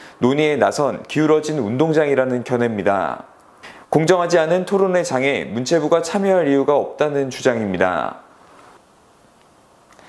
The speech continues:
복지부는 문체부의 이러한 공세에 당황한 모습입니다.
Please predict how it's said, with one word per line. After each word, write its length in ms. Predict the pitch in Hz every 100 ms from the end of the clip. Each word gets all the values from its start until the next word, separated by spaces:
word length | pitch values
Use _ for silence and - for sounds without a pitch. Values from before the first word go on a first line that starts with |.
| - - -
복지부는 540 | 151 151 190 180 190
문체부의 600 | 120 135 202 180 180 170 123
이러한 340 | 143 151 147
공세에 600 | 139 127 147 143 123 -
당황한 480 | - 139 156 147 127
모습입니다. 880 | 107 123 110 101 92 92 73 -